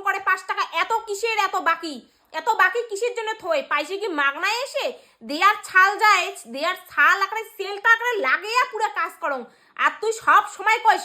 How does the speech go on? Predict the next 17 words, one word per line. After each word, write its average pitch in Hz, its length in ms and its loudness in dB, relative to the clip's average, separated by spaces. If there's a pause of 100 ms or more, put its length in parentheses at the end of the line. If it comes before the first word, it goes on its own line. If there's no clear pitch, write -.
(140)
বাপের 349 360 2
দিয়ে 453 260 2
কথা 285 180 -4 (140)
না। 285 100 0 (200)
ইন 494 280 4 (100)
টোটাল 508 340 6
পঁচিশ 440 360 0
টাকা 466 240 4
বাকি 403 240 0
রাখছে, 359 340 0 (580)
পুরো 403 160 2 (100)
একদম 440 280 0
পাঁচটা 415 360 4
দোকানত। 359 360 -2 (100)
হুঁশ 392 200 0
আছে 508 280 0
তোর? 311 160 2